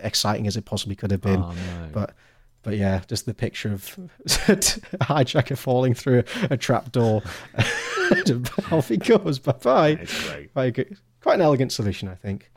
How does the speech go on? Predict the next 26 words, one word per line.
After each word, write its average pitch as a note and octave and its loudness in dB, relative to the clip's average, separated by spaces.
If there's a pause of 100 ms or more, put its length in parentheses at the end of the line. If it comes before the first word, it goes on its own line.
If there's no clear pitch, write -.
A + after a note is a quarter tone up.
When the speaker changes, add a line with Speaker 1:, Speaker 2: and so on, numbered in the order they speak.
(760)
Speaker 1:
Uh, A2+ -2
so - -4
this D#3+ 2
is C3+ 2
a A2+ 4
short G2+ 0
little G2+ -4
one G2+ 0
from - -10
twenty G3 2
fifteen. A2+ 2 (400)
The B2+ 0
award G3+ 6
for F3+ 0
physiology F#3+ 4 (200)
was D#3 4
awarded E3+ 6
to B2 2
Michael F3+ 2
L. B3 6
Smith - 2 (240)
for - 0
carefully A#3 4
arranging E3+ 4 (140)
for B2 2
honeybees F#3+ 4